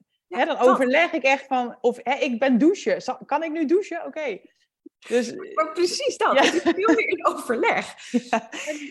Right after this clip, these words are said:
Speaker 1: ehm, wat ik trouwens wel heel tof vind, is dat jij wel zegt, "Ik neem die ruimte in."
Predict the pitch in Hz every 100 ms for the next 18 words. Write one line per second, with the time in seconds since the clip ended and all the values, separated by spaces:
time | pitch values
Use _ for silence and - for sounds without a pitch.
0 | - - 269 277 269 262 254 311 - -
1 | 262 262 220 233 285 262 - - _ _
2 | _ 214 339 381 - 370 392 208 202 -
3 | 240 208 262 247 220 208 262 269 214 -
4 | 214 202 233 202 190 190 180 - 254 165
5 | 180